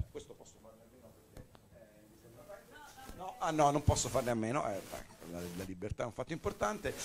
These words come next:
eh, almeno in questa, in quest'ultima, eh, stagione, diciamo, gli ultimi tre anni e mezzo che sono,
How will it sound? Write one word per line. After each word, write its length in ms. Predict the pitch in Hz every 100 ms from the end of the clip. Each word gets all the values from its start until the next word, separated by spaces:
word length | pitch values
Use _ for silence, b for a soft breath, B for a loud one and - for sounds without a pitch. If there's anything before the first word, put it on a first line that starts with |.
| B
eh, 80 | 160
almeno 500 | 151 165 196 262 233
in 140 | 180
questa, 640 | - 175 - 180 165 - -
in 80 | 160
quest'ultima, 840 | 151 - 185 175 - 151 147 143
eh, 180 | - 143
stagione, 680 | - - 160 127 175 175 160
diciamo, 600 | 127 156 151 143 135 139
gli 260 | 123 131 147
ultimi 340 | 156 147 139
tre 140 | 135
anni 200 | 143 139
e 40 | 135
mezzo 460 | 151 151 107 110
che 100 | 120
sono, 400 | 113 127 120 120